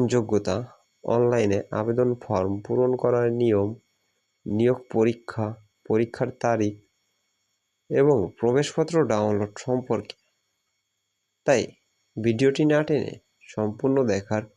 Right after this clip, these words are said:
অনুরোধ রইল, তাহলে সার্কুলার সম্পর্কিত সকল খুঁটিনাটি তথ্য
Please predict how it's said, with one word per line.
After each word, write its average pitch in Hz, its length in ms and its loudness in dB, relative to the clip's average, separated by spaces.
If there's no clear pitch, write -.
অনুরোধ 127 560 4
রইল, - 280 -6
তাহলে 95 360 -2
সার্কুলার 110 560 -2
সম্পর্কিত 147 500 -2
সকল 127 400 -2
খুঁটিনাটি 135 540 0
তথ্য 104 220 -6